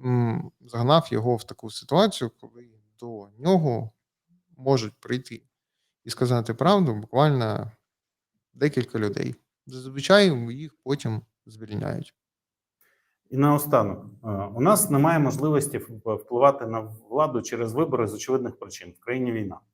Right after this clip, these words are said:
Speaker 2: У нас немає можливості впливати н-, на владу через Майдан.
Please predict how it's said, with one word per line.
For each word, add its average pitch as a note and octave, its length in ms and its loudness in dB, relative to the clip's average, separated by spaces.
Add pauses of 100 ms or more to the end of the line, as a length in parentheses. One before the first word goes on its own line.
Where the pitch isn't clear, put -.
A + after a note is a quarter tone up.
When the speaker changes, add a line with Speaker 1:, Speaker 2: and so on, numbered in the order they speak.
(360)
Speaker 2:
У C3 40 2
нас A#3 240 8
немає D#3+ 720 6
можливості C3+ 580 4
впливати D3+ 480 2
н-, A#2 360 -4
на A2+ 140 -6
владу A#2 560 2
через A#2 360 -4
Майдан. B2+ 500 4